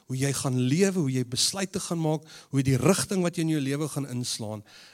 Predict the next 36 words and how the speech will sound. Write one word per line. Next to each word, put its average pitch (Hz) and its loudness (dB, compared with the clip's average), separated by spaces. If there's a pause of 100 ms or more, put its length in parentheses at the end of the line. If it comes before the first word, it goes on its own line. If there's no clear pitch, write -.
is 147 0
belangrik 147 6
dat 139 0
ek 170 -4
en 151 0
jy, 123 2
hier 147 8
is - 4
die - -4 (100)
crux, - 2
die 127 -2
verandering 175 -2
of 117 -4
die 143 4
manier 139 6
hoe 196 2
ons 160 -2
die 143 0
lewe 127 0
anders 123 -6
doen, 104 -8
is 104 -12
wat 101 -10
ons 160 -6 (340)
vanuit 127 -10
ons 123 -2
gees - -2
uit - -20 (840)
die 104 -10
lewe 87 -10
doen. - -20 (1300)
Nie 98 -12
vanuit 139 -4
jou 139 -4
vlees 143 -10
nie. 139 -20